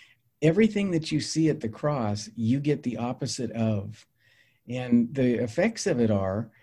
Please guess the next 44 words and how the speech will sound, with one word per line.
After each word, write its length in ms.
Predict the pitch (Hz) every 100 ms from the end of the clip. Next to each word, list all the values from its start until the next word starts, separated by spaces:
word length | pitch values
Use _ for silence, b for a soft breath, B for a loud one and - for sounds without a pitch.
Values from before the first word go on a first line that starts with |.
| b
that 80 | 139
you 100 | 160
begin 340 | 170 202 202 202
to 140 | 185
live 400 | 165 175 208 202
differently. 420 | 165 151 117 113
It's 140 | 110 143
almost 360 | 160 190 -
as 160 | 170 147
if 220 | 170 160
by 160 | 143 135
osmosis, 880 | 131 120 - 127 143 170 131 110 110
too, 340 | - 160 117
in 120 | 110
some 220 | 104 143
ways, 380 | 139 101 98 107 b b b b b _
where 200 | 120 123
this 200 | 127 123
transformation 840 | - 151 151 151 139 135 151 160 151
happens 480 | 113 113 135 139 - -
as 340 | 139 151 151
you 120 | 156
look 240 | 135 117 120
at 100 | 104
the 60 |
cross. 480 | - 175 170 110 110
I 80 | 113
think 240 | 127 139
about 440 | 127 117 113 113 B B B B B B _
the 340 | 117 117 110 113
Israelites 640 | 120 120 110 110 104 104
in 100 | 107
the 80 | 101
wilderness, 580 | 110 156 131 95 92
if 140 | 107 110
you 80 | 110
remember 260 | 107 107
that 200 | 104 98
story 340 | - - 117 120
when 200 | 113 110
they 100 | 104
were 120 | 98
snake 440 | - - 131 156
bitten, 420 | - 95 98 110